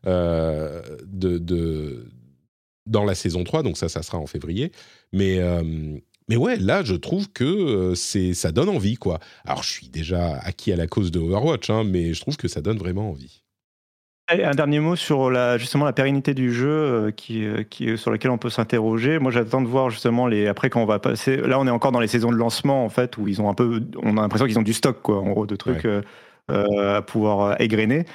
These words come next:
Speaker 2: On verra avec justement la saison trois, quatre, et cetera. Après, le P V E est censé arriver, euh,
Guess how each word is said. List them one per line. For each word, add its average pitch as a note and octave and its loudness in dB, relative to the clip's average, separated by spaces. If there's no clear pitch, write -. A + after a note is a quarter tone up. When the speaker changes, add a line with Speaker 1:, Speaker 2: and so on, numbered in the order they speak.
Speaker 2:
On G#2+ 2
verra A2+ 2
avec A#2+ 0
justement A#2 2
la A2 2
saison G#2 0
trois, A#2+ 0
quatre, G#2+ 0
et - -2
cetera. C3+ 0
Après, C3+ 0
le A#2 2
P C3 2
V A#2+ 0
E C3+ 2
est A#2+ 0
censé A2+ -2
arriver, G#2+ 2
euh, G2 0